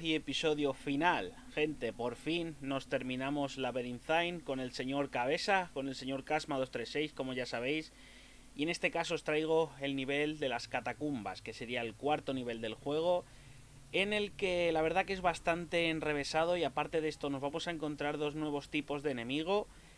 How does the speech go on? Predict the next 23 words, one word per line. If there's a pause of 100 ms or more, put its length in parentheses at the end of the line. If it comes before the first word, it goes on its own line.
(140)
y
especialmente
uno
de
ellos (160)
me
va
a
pegar
un
buen
susto
y
nos
va
a
hacer
las
cosas
bastante,
pero
que
bastante